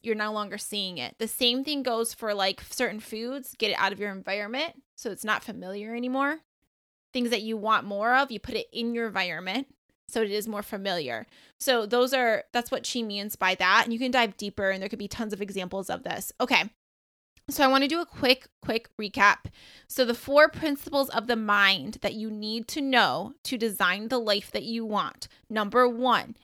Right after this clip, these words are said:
it's always gonna do what it thinks you want it to. If you do not have the results you want, it's simply because you're not communicating well with the subconscious. It doesn't think you want that. It thinks you want something else. The second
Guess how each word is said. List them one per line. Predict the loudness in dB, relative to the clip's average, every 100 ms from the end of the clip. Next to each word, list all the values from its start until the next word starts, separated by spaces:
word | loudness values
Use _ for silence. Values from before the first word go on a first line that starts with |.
| _
it's | -4 2
always | 2 2 -2
gonna | -2 -2
do | -2 0
what | 0
it | 0 -4
thinks | -6 -6 -8
you | -4
want | 0 0 -2
it | -8
to. | -6 -6 -6 -16 _ _ -16
If | -8
you | -8
do | -6 0
not | 2 4
have | 4
the | 2
results | -2 0 0 0 -4
you | -4
want, | -2 -2 -2
it's | -8
simply | -4 -2 -2 -2 -4
because | -4 0 0 0 -8 _
you're | -4
not | 2 2 0
communicating | -4 -4 -6 -8 -6 -4 -2 4
well | 6 6 0 _
with | -4
the | -4
subconscious. | 0 -2 -4 -2 -2 0 -6 -8 -12 -14 _ _ _
It | 2
doesn't | 4 4 2 0
think | -4 -4
you | -8 -6
want | -4 -4 -4
that. | -8 -8
It | -10 -6
thinks | -6 -6 -6
you | -4
want | -2 -4
something | -6 -8 -6 -10
else. | -8 -8 -8 -10 -12 _ -20 -4
The | -2
second | 2 4 4 0 -4